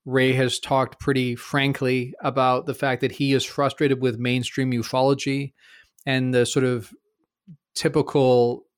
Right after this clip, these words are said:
negative abduction experience, you know, kind of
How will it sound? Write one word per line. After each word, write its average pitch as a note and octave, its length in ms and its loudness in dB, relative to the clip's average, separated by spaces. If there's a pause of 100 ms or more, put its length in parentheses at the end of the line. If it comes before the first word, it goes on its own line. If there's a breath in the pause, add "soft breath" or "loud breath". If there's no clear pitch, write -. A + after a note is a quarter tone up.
(140)
negative C3 400 0
abduction A#2+ 480 -2
experience, B2 720 -4
you C4 100 -8
know, A#2+ 160 -2
kind A#2+ 180 -4
of A#2 240 -8